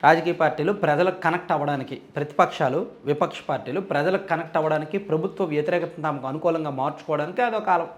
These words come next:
అవకాశంగా చూస్తారు. అంతకుమించి ప్రజల్లోకి వెళ్ళడానికి వేరే మార్గం ఉండదు. కాకపోతే మరి అది షోలా చేయకుండా, రియాలిటీ షోలాగా చేయకుండా, ఆర్టిఫిషియల్‌గా జనం రూపంలో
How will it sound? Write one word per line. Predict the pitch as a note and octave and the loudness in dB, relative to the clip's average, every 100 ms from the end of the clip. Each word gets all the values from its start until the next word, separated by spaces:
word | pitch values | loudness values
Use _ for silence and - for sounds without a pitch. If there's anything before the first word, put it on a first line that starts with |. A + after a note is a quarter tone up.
| - - - - - | -20 -20 -20 -14 -6
అవకాశంగా | D#2 - F#3 G3+ G3 F#3+ F3 E3+ | -2 6 6 6 2 4 2 2
చూస్తారు. | C#3+ - - - - - _ _ _ - - - - - - | -4 -6 -12 -14 -16 -20 _ _ _ -20 -20 -20 -20 -14 -4
అంతకుమించి | D#3+ F#3 F3+ F#3 | 0 2 0 0
ప్రజల్లోకి | G#3+ G3 E3 F3+ F3+ | 0 2 4 4 4
వెళ్ళడానికి | E3+ E3 E3 E3 | 4 2 2 2
వేరే | D3+ D#3 | 2 4
మార్గం | D3+ C#3 C3 B2 | 2 2 -2 -6
ఉండదు. | G#2+ G2+ - - - - - - | -8 -10 -14 -20 -20 -20 -14 0
కాకపోతే | C3+ F3 | 0 2
మరి | G3 E3 G3 G3 | 4 6 4 2
అది | D3 | 0
షోలా | C#3 - F3+ F#3 F3 | 0 6 8 8 8
చేయకుండా, | E3 D#3+ E3 | 2 0 0
రియాలిటీ | F3 D#3 F3 F3+ E3 | 2 4 2 2 0
షోలాగా | E3 D#3 D3+ C#3+ | 2 4 4 2
చేయకుండా, | C#3+ C#3 C3+ D#3 - | -4 -4 -4 -4 0
ఆర్టిఫిషియల్‌గా | D#3 E3+ - D#3+ E3+ D3+ D#3 D#3+ - - - - B2+ | 0 0 -8 -6 -2 2 4 2 -2 -18 -20 -14 -12
జనం | A#2 D3+ E3 F#3+ | 0 4 6 8
రూపంలో | F3+ F3 E3+ E3 | 6 6 4 2